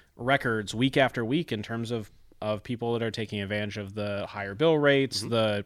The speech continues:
Speaker 1: lower covid numbers, the higher covid numbers. And, you know, it's,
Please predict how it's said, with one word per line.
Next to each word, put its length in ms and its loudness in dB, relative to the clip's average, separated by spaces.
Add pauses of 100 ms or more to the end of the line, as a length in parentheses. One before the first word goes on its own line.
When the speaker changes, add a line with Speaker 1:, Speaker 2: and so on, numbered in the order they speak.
Speaker 1:
lower 320 -2
covid 300 0
numbers, 500 -2
the 160 -12
higher 340 4
covid 320 4
numbers. 520 0 (600)
And, 340 0 (140)
you 140 -2
know, 140 0
it's, 340 -6